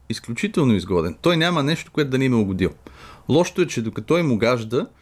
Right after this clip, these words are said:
а, минават и неговите щуротии, а и в края на краищата,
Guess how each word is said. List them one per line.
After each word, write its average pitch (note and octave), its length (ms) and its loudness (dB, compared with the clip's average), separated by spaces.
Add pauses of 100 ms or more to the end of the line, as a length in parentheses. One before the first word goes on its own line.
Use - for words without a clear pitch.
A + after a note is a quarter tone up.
(580)
а, A2+ 400 2 (960)
минават D3 460 2
и C#3 60 0
неговите C3 460 0
щуротии, G2 580 -2 (1300)
а B2 100 0
и A#2+ 40 0
в A#2+ 60 -10
края E3 200 0
на C#3 100 -2
краищата, C#3+ 640 0